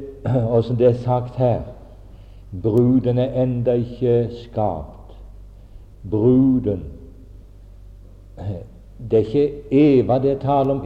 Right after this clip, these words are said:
Det er Eva det er tale om her, men ikke under det navnet.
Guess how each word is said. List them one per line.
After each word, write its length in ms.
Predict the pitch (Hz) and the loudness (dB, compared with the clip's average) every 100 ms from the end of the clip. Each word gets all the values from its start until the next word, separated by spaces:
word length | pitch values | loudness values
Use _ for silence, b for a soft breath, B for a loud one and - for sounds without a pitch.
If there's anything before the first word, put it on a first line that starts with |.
| 90 | -2
Det 100 | 104 | 0
er 80 | 113 | 0
Eva 440 | 123 139 131 107 110 | 0 2 4 2 0
det 140 | 135 143 | 0 -4
er 140 | 151 | -6
tale 340 | 135 156 110 127 | -6 -4 -2 -2
om 120 | 135 | -4
her, 300 | 139 107 73 71 | -4 -4 -6 -10
men 180 | 95 107 | -6 -2
ikke 320 | 120 117 131 | -2 -4 -4
under 260 | 123 131 143 | -2 0 -2
det 240 | 117 131 | -2 -2
navnet. 540 | 135 131 151 98 69 | -2 -2 -2 -6 -10